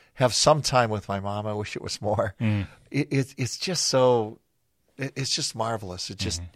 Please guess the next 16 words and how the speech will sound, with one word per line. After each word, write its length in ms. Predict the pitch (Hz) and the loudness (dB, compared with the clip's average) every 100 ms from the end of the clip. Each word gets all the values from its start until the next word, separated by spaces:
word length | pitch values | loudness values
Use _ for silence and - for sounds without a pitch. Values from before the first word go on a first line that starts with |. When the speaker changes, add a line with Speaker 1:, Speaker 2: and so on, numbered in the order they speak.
| - | -6
Speaker 1:
it 60 | 107 | -4
is. 320 | 92 87 - | -4 -4 -8
And 260 | 92 92 101 | -10 -12 -14
it's 220 | 101 - | -10 -8
unplugging 680 | 113 101 - 120 135 123 117 | -8 -4 -2 -2 -2 -10 -10
for 180 | 123 | -10
me. 300 | 117 117 117 - _ - - _ _ - | -6 -6 -8 -12 _ -20 -20 _ _ -10
And 340 | 107 104 101 - | -6 -6 -8 -10
it's 240 | 104 - | -8 -6
a, 260 | 107 95 101 _ _ _ _ - | -6 -8 -14 _ _ _ _ -14
it's 180 | - - | -10 -8
an 80 | 101 | -6
experience 720 | - - 110 104 104 101 - | -6 -4 -2 -2 -2 -6 -8
of 120 | - | -6
great 240 | 104 113 | -6 -6
love, 360 | 104 98 101 | -6 -6 -8